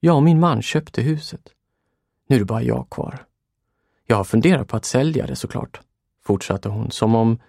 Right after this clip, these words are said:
det var en fråga hon ofta fick. "Men jag vet inte. Vart skulle jag ta vägen?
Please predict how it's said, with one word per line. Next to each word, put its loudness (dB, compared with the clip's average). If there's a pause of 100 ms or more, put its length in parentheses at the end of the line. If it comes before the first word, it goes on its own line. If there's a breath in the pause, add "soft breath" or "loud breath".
(200)
det 4
var 4
en 2
fråga 2
hon 0
ofta -4
fick. -10 (680)
"Men 4
jag -2
vet -10
inte. -12 (680)
Vart -4
skulle -2
jag -4
ta -12
vägen? -12